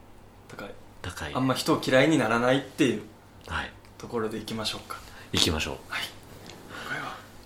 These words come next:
Speaker 1: ありがとうございます。
Speaker 2: ありがとうございます。
Speaker 1: 続きまして、えー、ラジオネーム、クールビューティー前田くん。あの漫画が実写化されたら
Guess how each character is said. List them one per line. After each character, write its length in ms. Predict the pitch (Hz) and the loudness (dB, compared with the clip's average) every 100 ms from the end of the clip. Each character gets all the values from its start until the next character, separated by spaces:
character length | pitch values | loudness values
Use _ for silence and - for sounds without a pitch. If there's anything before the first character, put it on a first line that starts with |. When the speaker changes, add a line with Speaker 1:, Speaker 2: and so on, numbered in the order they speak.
| - | -10
Speaker 1:
あ 20 | 131 | 4
り 60 | |
が 60 | 143 | 6
と 100 | 147 | 8
う 20 | |
ご 60 | 135 | 10
ざ 60 | |
い 20 | |
ま 180 | 139 147 | 12 10
す。 140 | 139 107 | 10 6
Speaker 2:
あ 20 | |
り 20 | |
が 40 | |
と 60 | 135 | 8
う 40 | |
ご 20 | 143 | 12
ざ 60 | |
い 20 | |
ま 100 | 139 | 12
す。 360 | 131 - - - - | 12 10 0 -4 0
Speaker 1:
続 200 | 190 269 | 10 12
き 60 | 269 | 12
ま 140 | 254 | 12
し 100 | 247 | 12
て、 140 | 151 107 107 - 131 - - | 8 6 0 -8 -12 -12 0
え 460 | 131 120 110 107 - - - - - - - - - - - - - - - | 2 2 0 -4 -8 -14 -16 -16 -16 -16 -16 -18 -20 -20 -20 -20 -20 -10 6
ー、 40 | |
ラ 160 | 143 175 | 10 12
ジ 140 | 226 | 12
オ 120 | 220 | 12
ネ 80 | 214 | 12
ー 80 | 196 | 12
ム、 260 | 143 113 - - - - - - - - - - - - - | 10 6 -2 -12 -20 -20 -20 -18 -10 -10 -10 -14 -20 -20 -6
ク 220 | - 214 220 | 4 8 10
ー 20 | |
ル 140 | 214 | 8
ビ 160 | 185 196 | 8 4
ュ 80 | 175 | 6
ー 20 | |
テ 60 | 170 | 6
ィ 80 | |
ー 40 | 180 | 10
前 200 | 139 117 | 10 8
田 80 | 113 | 4
く 120 | 113 | -2
ん。 100 | 104 - - - - - - - - - - - | -4 -10 -20 -20 -20 -20 -20 -20 -20 -20 -12 6
あ 140 | 147 | 8
の 180 | 196 208 | 10 10
漫 360 | 185 190 185 | 10 10 8
画 160 | 180 180 | 6 8
が 320 | 180 139 - - - 110 | 10 8 6 -8 -14 -2
実 500 | - 143 - - 185 | 2 4 4 4 6
写 40 | |
化 120 | 180 | 6
さ 140 | 180 175 | 8 8
れ 140 | 170 | 8
た 180 | 165 156 | 8 8
ら 300 | 139 113 - | 8 6 0